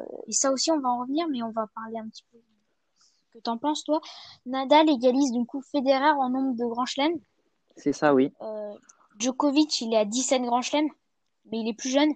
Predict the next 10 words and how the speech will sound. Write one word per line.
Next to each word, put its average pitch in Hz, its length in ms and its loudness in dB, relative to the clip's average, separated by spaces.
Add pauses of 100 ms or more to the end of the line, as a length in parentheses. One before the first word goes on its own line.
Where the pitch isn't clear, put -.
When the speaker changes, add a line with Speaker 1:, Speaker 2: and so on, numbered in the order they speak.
(600)
Speaker 1:
Pour - 200 -20
toi, 294 300 2 (100)
qui 277 120 -2
c'est, 294 360 2
euh, 226 400 -4 (520)
le 254 100 0
meilleur 262 360 0
de 247 60 -4
l'histoire, 254 440 -2
euh, 208 360 -6